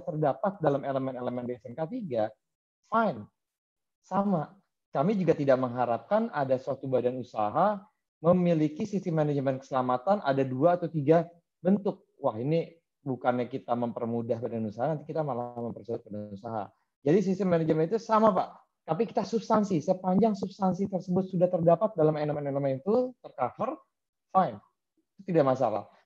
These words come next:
Tapi ada satu yang sedikit berbeda di sektor migas yang saya ingat waktu pada saat pembahasan dulu, yaitu adalah terkait manajemen pengamanan. Karena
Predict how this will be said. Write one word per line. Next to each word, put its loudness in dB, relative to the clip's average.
Tapi 2
ada 2
satu 0
yang 0
sedikit -4
berbeda 4
di 2
sektor -8
migas -2
yang -2
saya -6
ingat 0
waktu -10
pada -6
saat -12
pembahasan -4
dulu, -2
yaitu 2
adalah 6
terkait 0
manajemen 4
pengamanan. 2
Karena 0